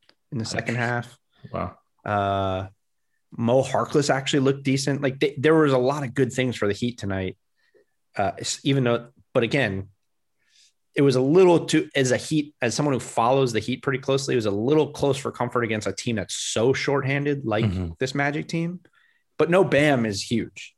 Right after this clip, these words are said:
Speaker 1: You know, like, the Heat are the best point, paint point defense in the league. They only give up thirty-nine points in the paint a game.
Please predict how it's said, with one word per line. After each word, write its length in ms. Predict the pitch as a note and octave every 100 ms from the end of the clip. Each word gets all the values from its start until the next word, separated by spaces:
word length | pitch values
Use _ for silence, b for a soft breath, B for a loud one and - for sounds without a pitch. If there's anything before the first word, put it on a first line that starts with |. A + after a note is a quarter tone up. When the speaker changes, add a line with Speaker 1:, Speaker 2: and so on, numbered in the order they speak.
| _
Speaker 1:
You 140 | - A#2+
know, 40 | B2
like, 220 | B2 - b b _
the 80 | C3+
Heat 340 | C#3+ F3 E3 -
are 120 | B2+
the 60 | A2+
best 380 | A2+ B2 - - -
point, 340 | C#3+ B2+ - C3 C3+ -
paint 300 | B2+ A#2+ _
point 460 | - B2+ A2+ - - -
defense 400 | A#2 A2 G#2 A2
in 80 |
the 60 | G#2
league. 260 | G2+ C3 C3
They 80 |
only 160 | A2+ C3+
give 160 | B2+ A#2
up 60 | A#2
thirty-nine 400 | A#2+ A2 G#2+ G#2
points 260 | A2+ G2+
in 60 | G2+
the 60 |
paint 240 | G2+ G#2+ -
a 60 | G#2
game. 480 | G2+ G#2 F#2+ G2